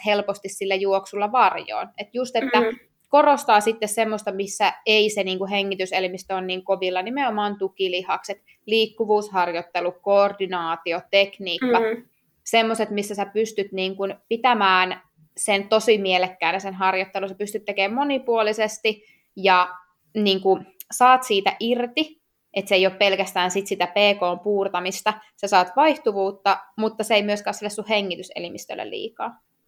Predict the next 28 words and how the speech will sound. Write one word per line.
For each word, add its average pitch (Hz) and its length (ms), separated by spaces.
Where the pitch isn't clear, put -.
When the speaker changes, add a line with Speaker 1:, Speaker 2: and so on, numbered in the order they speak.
Speaker 2:
Jep. 208 320
Speaker 1:
Ja 208 100
sitten 269 340
ehkä 240 140
Speaker 2:
Samaa 220 160
Speaker 1:
vielä 294 160
Speaker 2:
mieltä. 233 160
Speaker 1:
siellä, 254 220
siellä 247 260
P 247 80
K:ssakin 196 360
se, 202 200
että 196 260
just 214 200
mitä 208 220
Oona 233 280
sanoit 214 400
hyvin 208 280
tossa - 240
sen, 185 240
että, 185 380
että 202 200
tavallaan 190 400
ottaakin 214 460
huomioon 190 420
sen, 185 220
että 190 260
ne, 190 320